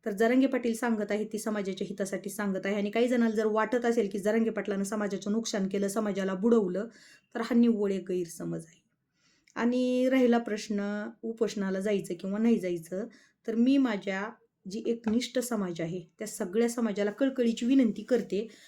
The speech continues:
की टोटल घराभारानं जावं असं काही नसतं. आपण आपल्या सवडी आणि जरांगे पाटील काही तुमच्या घरात येऊन घरातल्या लोकांना उचलून घेऊन जात नाहीत, हे पण तुम्हाला माहितीच आहे चांगलं. तर शक्य होईल तेवढं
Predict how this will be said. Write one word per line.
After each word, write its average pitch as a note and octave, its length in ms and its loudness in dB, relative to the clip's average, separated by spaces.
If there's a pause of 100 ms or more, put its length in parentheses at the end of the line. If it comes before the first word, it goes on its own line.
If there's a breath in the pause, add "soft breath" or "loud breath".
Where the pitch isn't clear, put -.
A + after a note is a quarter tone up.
(160 loud breath)
की F4+ 80 6
टोटल G4 480 4
घराभारानं D4+ 640 6
जावं A#3 300 2
असं G#3+ 160 -6
काही G3+ 180 -2
नसतं. F3+ 340 -8 (880)
आपण G#3+ 260 -2
आपल्या G3+ 220 0
सवडी G#3 240 0
आणि G#3+ 180 0
जरांगे C#4 300 6
पाटील B3+ 300 0
काही A#3+ 140 0
तुमच्या A#3+ 220 0
घरात A#3 360 2
येऊन A#3 280 2 (420 loud breath)
घरातल्या B3 380 2
लोकांना A#3 320 0
उचलून G3 360 -2
घेऊन F#3 220 0
जात F3+ 300 -6
नाहीत, F3+ 260 -6
हे G#3+ 60 -4
पण G#3+ 180 -2
तुम्हाला G#3 280 -2
माहितीच G3 400 -2
आहे F#3+ 80 -2
चांगलं. F#3 420 -4 (580 soft breath)
तर E4+ 160 6
शक्य G4 440 2
होईल D#4+ 400 8
तेवढं F3+ 260 0